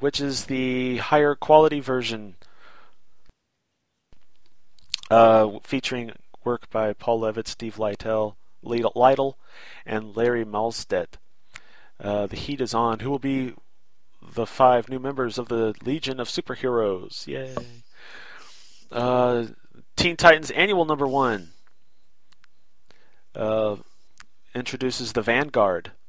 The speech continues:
That's right. Uh, Omega Men number thirty, Red Tornado number three from his, what, six-part miniseries.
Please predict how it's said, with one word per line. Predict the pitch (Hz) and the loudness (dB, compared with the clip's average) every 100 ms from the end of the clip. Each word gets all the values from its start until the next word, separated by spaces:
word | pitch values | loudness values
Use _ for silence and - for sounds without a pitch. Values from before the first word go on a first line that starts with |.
| - - - - - - - - - - - - | -16 -16 -16 -16 -16 -16 -16 -16 -16 -16 -16 -16
That's | - - | -12 -4
right. | 120 - - - - - - - - | -4 -4 -10 -16 -16 -16 -16 -14 -2
Uh, | 110 113 - | 2 4 2
Omega | 104 127 147 | 0 0 0
Men | 147 147 151 143 | 0 0 0 -2
number | 123 113 | -4 -4
thirty, | - 185 185 185 180 175 - - - | 4 6 8 6 4 0 -8 -12 4
Red | 139 143 | 6 6
Tornado | - 143 156 160 156 143 120 | 2 0 2 4 2 0 -4
number | 143 147 | -4 -4
three | 143 123 143 156 170 | -6 -4 -2 -2 -4
from | - 127 | -6 -6
his, | 120 139 131 - - - - - - - - - - - - | -2 -2 -2 -4 -6 -10 -14 -16 -16 -16 -16 -16 -16 -16 -12
what, | - | -8
six-part | - 135 - - 151 151 - | -6 -6 -8 0 2 2 0
miniseries. | 151 160 - 165 175 185 | -8 -8 -4 -2 -2 -4